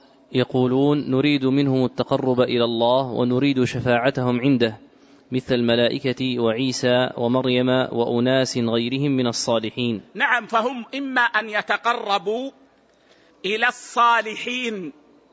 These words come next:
Speaker 2: والأرواح الطاهرة كالملائكة عليهم السلام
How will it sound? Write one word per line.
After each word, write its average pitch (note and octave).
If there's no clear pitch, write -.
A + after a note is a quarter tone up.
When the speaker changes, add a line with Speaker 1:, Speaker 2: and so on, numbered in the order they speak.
Speaker 2:
والأرواح A3+
الطاهرة A#3
كالملائكة A3
عليهم F#3+
السلام F3